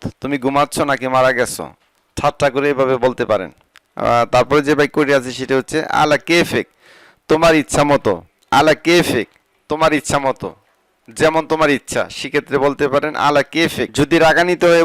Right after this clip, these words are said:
বলেন আলা কেফেক, তোমার যেমন ইচ্ছা তুমি তেমনই করবা, সেক্ষেত্রে বলতে পারেন আলা কেফেক। আবার যদি normally বলেন আলা কেফেক, তোমার ইচ্ছা মতো করো বা তোমার যেমন খুশি তুমি তেমনভাবে করো, এভাবে বলতে পারেন আলা কেফেক।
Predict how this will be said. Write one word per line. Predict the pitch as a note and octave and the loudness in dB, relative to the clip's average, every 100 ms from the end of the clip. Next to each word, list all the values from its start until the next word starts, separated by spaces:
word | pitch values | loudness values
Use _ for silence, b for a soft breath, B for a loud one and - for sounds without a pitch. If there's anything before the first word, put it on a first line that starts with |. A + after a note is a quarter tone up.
| F3 | 2
বলেন | E3+ D3+ F#3 _ b b - | 2 0 -4 _ b b -2
আলা | D#3+ D#3 - | 0 2 2
কেফেক, | G3+ - C#3+ - _ _ _ _ - | 2 2 -2 -4 _ _ _ _ -4
তোমার | F3+ F3 | -2 0
যেমন | F3+ F3+ F3 | 0 2 0
ইচ্ছা | D#3 F3 | -2 -4
তুমি | F3 F3 | -4 0
তেমনই | F3 E3+ F3+ F3+ | 2 2 0 0
করবা, | F#3 D3+ A#2 - | 2 2 0 -2
সেক্ষেত্রে | D3+ C#3 - D3 D3 | -6 -6 -2 0 0
বলতে | D3 D3 | 0 0
পারেন | D3+ D#3+ E3+ - | 0 -2 -6 -2
আলা | D3+ D3 | -2 0
কেফেক। | F3 F#3 - C#3 _ _ _ | 0 0 0 -4 _ _ _
আবার | - C3+ D3 | 0 2 2
যদি | D#3+ D#3 D#3+ C#3+ C#3+ | 2 2 2 0 2
normally | C#3 C#3 D3 D#3 D3 | 2 4 2 4 4
বলেন | C#3 C3+ D#3+ F3 _ - | 4 2 0 -10 _ -2
আলা | C#3 C3+ | 0 0
কেফেক, | - E3 D#3+ F3 F3+ _ _ _ _ | 0 0 0 -2 -2 _ _ _ _
তোমার | D3 D#3 | -2 0
ইচ্ছা | C#3+ - D3 | 0 -2 -2
মতো | D3 - C3+ | 0 0 0
করো | D3 D#3+ | 0 2
বা | C#3 B2+ - | 2 0 0
তোমার | C#3 C3+ | 0 2
যেমন | C#3 C3+ B2+ - | 2 0 0 -2
খুশি | C#3 D3+ | -4 -4
তুমি | D3 C#3 C#3 | -6 -2 0
তেমনভাবে | C3+ C3 B2+ B2 | 0 0 -2 -2
করো, | - C#3 E3+ G3 _ - | 0 0 0 -4 _ -2
এভাবে | A#2+ A2+ B2 | 0 2 2
বলতে | A#2+ A#2 A#2+ | 2 0 0
পারেন | C3 D3 - - | 0 -2 -6 -2
আলা | D3 C3 | 0 0
কেফেক। | C#3+ D3 - A#2 | 0 -2 -2 -8